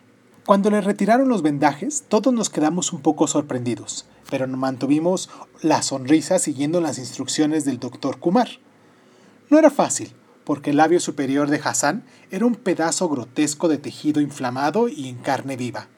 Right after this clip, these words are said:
Yo esperaba que Hassan gritara horrorizado cuando la enfermera le entregó el espejo. Ali le mantenía cogida la mano mientras Hassan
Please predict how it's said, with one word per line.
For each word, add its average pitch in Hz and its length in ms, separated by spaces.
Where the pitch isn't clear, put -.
Yo 214 100
esperaba 240 460
que - 160
Hassan 170 380
gritara 151 640
horrorizado 156 800
cuando 131 380
la 127 100
enfermera 139 520
le 160 80
entregó 135 400
el 143 80
espejo. 139 480
Ali 170 460
le 170 100
mantenía 170 520
cogida 180 440
la 143 140
mano 156 320
mientras 131 640
Hassan 151 440